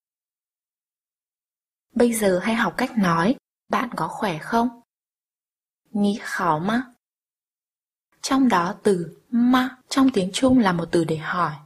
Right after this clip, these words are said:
Ở đây có nghĩa là không, phải không? Ma là thanh nhẹ. Hãy nói, bạn có khỏe không? Nguyên văn là bạn khỏe không?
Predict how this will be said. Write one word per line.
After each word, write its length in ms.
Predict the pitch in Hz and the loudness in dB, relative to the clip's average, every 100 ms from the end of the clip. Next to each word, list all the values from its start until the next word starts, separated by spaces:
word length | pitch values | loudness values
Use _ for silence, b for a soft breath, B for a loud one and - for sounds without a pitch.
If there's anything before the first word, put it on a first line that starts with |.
| _ - | _ 2
Ở 160 | 180 | 2
đây 180 | 160 214 | 4 0
có 120 | - | 0
nghĩa 240 | 185 247 240 | 0 0 2
là 400 | 214 165 156 - | 2 0 -4 -12
không, 480 | - - 247 247 - - | -10 -2 -2 -2 -6 -6
phải 200 | - 165 | -2 -2
không? 360 | - - 240 247 - _ _ _ _ _ _ | -4 0 0 0 -8 _ _ _ _ _ _
Ma 520 | 254 262 262 262 - _ - | 0 2 2 0 -10 _ -8
là 300 | 185 170 160 | -4 -4 -6
thanh 240 | 226 220 | -4 2
nhẹ. 320 | 233 226 - _ _ _ _ _ _ _ | 2 2 -2 _ _ _ _ _ _ _
Hãy 200 | - 240 | -4 2
nói, 420 | 247 214 165 190 277 - _ | 4 4 0 -4 -6 -12 _
bạn 240 | 208 202 - | -4 -4 -2
có 140 | - 180 | -4 -4
khỏe 280 | - 196 160 | -2 -2 -2
không? 400 | - 240 247 - _ _ _ | -2 -2 -2 -6 _ _ _
Nguyên 260 | 240 240 233 | 0 0 0
văn 180 | 233 | -2
là 480 | 220 190 165 156 - _ - | -2 -4 -4 -6 -12 _ -8
bạn 280 | 185 190 - _ | -4 -4 -8 _
khỏe 480 | - - 196 160 147 | -20 -6 -4 -4 -10
không? 480 | - - 240 240 - | -16 -4 -2 -2 -6